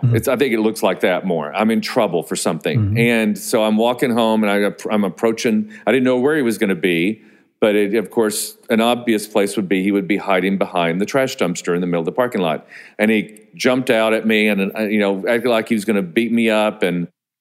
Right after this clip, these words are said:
Speaker 2: you know, tear me down, and he started throwing things verbally at me, and just really all he wanted to do was scare me, which he succeeded.
Speaker 1: Yeah.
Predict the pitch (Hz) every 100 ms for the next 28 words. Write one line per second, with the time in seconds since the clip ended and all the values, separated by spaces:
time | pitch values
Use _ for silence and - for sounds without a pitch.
0 | _ _ - 117 95 - 135 127 113 110
1 | 107 107 104 95 - 117 101 - 117 120
2 | 113 117 113 110 101 - - 110 104 120
3 | 110 110 104 104 104 107 104 95 87 85
4 | - _ - _ 156 151 240 147 139 185
5 | 123 113 95 87 101 85 - 143 143 95
6 | 78 101 - 98 101 - 113 107 104 -
7 | 131 92 82 101 98